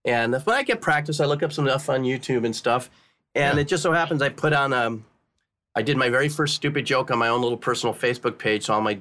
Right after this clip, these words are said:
Speaker 1: friends would go, "Oh, geez, what is he up to now?" And I do this little thing, and I'm still not that good. And somebody goes, "Yeah, you know what? You're not that good, but I wanna turn you on to somebody that books talents in the hospitals." I was like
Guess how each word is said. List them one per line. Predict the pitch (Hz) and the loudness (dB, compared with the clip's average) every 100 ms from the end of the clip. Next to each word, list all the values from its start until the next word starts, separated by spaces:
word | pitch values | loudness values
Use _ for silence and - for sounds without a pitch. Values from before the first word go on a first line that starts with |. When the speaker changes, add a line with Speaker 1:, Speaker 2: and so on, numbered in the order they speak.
| - | -8
Speaker 1:
friends | - 110 104 | -2 0 -2
would | 90 | -2
go, | 110 113 | 0 0
"Oh, | |
geez, | 98 107 98 98 | -2 -4 -4 -2
what | 117 | -2
is | 110 | -2
he | 113 | -2
up | 104 - | -2 -2
to | 101 | -2
now?" | 104 113 104 107 - _ _ _ - | 0 0 0 -4 -16 _ _ _ -4
And | 123 | 0
I | 123 | 0
do | 127 175 | 2 0
this | 220 - | 0 0
little | 156 117 | 0 0
thing, | - 104 135 147 _ _ _ - | -2 -2 -2 -6 _ _ _ -4
and | 123 127 127 151 | 0 2 0 0
I'm | 151 | -2
still | 151 196 175 | 0 0 2
not | 120 - | 2 0
that | 98 - | -4 0
good. | 101 104 131 147 147 _ - | 0 0 -2 -10 -14 _ -4
And | 117 113 113 110 110 - | -2 0 0 -2 -4 -2
somebody | 135 123 123 | -2 0 0
goes, | 123 117 117 | 0 0 -2
"Yeah, | 180 208 | 0 0
you | 190 | 2
know | 214 | 0
what? | 220 208 | 0 -2
You're | 156 240 | -2 -2
not | 277 - | -2 -2
that | 180 165 | -2 -2
good, | 139 131 151 | 0 0 0
but | 143 127 - - | -2 -4 -6 -2
I | 143 | 0
wanna | 185 160 | 0 0
turn | 165 156 | 0 2
you | 147 | 2
on | 147 | 0
to | 127 | -2
somebody | - 131 127 123 123 - - _ - | -2 0 2 0 -2 -6 -20 _ -2
that | 117 - | -2 0
books | 139 - | -4 -4
talents | - 131 139 127 - | -4 0 2 0 -2
in | 101 | -4
the | 101 | -2
hospitals." | - 233 - 110 95 98 | 0 0 0 -4 -2 -2
I | |
was | 101 | -2
like | 95 | -2